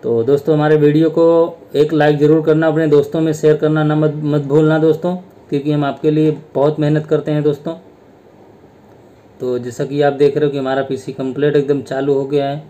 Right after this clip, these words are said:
दोस्तों, एक like ज़रूर करना मेरे यारों। तो ये इसका पुराना वाला है जो कि ये ख़राब है दोस्तों। ये repair तो होता नहीं,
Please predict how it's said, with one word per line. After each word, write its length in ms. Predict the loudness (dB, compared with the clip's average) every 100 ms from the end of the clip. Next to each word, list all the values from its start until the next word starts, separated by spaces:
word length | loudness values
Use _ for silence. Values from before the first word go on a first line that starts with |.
| -20 -20 -20 _ -14
दोस्तों, 480 | -6 -6 -4 -6 -2 -4
एक 140 | 0
like 260 | 2 2 2
ज़रूर 220 | 2 2
करना 260 | -2 -4
मेरे 200 | -2 0
यारों। 240 | 2 0 -4 -10 _ -20 -20 -20 -20 -20 -20 -20 -20 -20 -20 -18 -6
तो 200 | -4 -2
ये 280 | 0 0 0
इसका 300 | -4 -6 -4
पुराना 420 | -2 -2 -2 0
वाला 180 | 0 0
है 320 | -2 -8 -12 -20 -20 -20 -14
जो 160 | -8
कि 80 | -4
ये 160 | -2 -2
ख़राब 420 | -2 0 0 2
है 120 | 2
दोस्तों। 280 | 2 0 0
ये 140 | 2
repair 340 | 2 2 0 0
तो 440 | 2 4 2 0 -10 -20 -20 -20 -14 -4
होता 260 | -2 0
नहीं, 320 | 0 0 -2